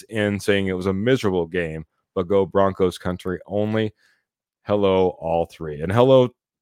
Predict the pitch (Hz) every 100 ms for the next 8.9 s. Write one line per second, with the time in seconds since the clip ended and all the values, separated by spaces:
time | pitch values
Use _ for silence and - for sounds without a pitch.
0 | _ _ - 107 110 135 143 135 131 127
1 | - 127 120 110 - 104 110 117 - 113
2 | 180 151 98 _ - 117 135 139 110 95
3 | 92 - 117 113 95 92 90 85 - 92
4 | - 92 92 101 127 110 98 92 92 85
5 | 101 87 _ _ _ - 131 127 120 117
6 | 110 110 101 85 101 104 104 - _ _
7 | _ _ - 90 85 98 101 120 120 -
8 | 107 101 - 92 98 95 90 92